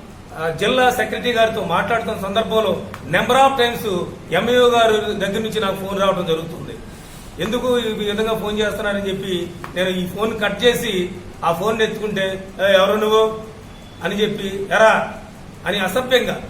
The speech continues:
మాట్లాడడం జరిగింది. మాట్లాడినే కానీ నేను "పలానా పలాని వేదాల ఉదయ్ కుమార్ నేను."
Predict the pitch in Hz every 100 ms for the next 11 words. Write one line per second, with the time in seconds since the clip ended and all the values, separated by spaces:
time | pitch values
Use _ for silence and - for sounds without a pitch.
0 | - 196 202 202 196 165 170 143 - -
1 | - - - 160 220 - 233 233 226 214
2 | 202 208 202 196 220 214 214 208 202 170
3 | 202 226 233 220 196 220 214 208 208 196
4 | 185 190 180 -